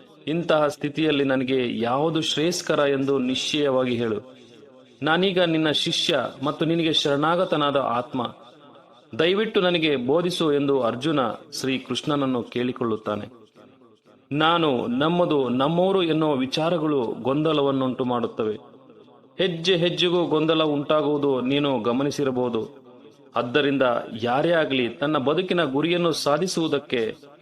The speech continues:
ಯೋಗ್ಯವಾದ ಮಾರ್ಗದರ್ಶನವನ್ನು ಮಾಡಬಲ್ಲ ಒಬ್ಬ ನಿಜವಾದ ಗುರುವಿನ ಬಳಿಗೆ ಹೋಗುವುದು ಒಳ್ಳೆಯದು.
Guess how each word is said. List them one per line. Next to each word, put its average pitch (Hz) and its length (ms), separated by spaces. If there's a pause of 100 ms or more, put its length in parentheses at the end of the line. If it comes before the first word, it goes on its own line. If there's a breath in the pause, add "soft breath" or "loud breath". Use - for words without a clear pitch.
ಯೋಗ್ಯವಾದ 165 600
ಮಾರ್ಗದರ್ಶನವನ್ನು 135 1080
ಮಾಡಬಲ್ಲ 120 500 (680)
ಒಬ್ಬ 143 200
ನಿಜವಾದ 180 540
ಗುರುವಿನ 170 420 (260)
ಬಳಿಗೆ 135 540 (300)
ಹೋಗುವುದು 143 420
ಒಳ್ಳೆಯದು. 113 520